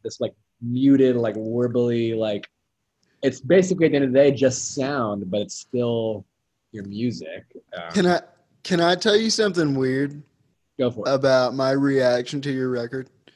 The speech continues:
Speaker 1: Yeah.
Speaker 2: Um, I hated it. No, I'm just kidding.
Speaker 1: <laughs>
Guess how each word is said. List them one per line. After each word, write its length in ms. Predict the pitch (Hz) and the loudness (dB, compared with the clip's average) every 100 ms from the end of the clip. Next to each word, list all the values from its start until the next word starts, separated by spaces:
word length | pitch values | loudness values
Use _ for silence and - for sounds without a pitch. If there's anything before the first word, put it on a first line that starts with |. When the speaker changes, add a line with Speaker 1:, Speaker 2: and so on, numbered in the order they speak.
| _ _ _ _ _ 135 | _ _ _ _ _ 0
Speaker 1:
Yeah. 200 | 135 135 | 2 2
Speaker 2:
Um, 380 | 127 123 120 - _ _ _ _ _ _ _ _ _ _ _ _ - | -2 -6 -10 -18 _ _ _ _ _ _ _ _ _ _ _ _ -6
I 160 | 131 131 | -4 -2
hated 440 | 135 131 113 123 | -2 -4 -4 -8
it. 160 | - 151 - | -12 -18 -6
No, 180 | 180 202 | 6 8
I'm 240 | 196 185 | 10 8
just 220 | 185 175 - | 8 4 8
kidding. 320 | 240 - | 8 8
Speaker 1:
<laughs> 100 | 160 | 8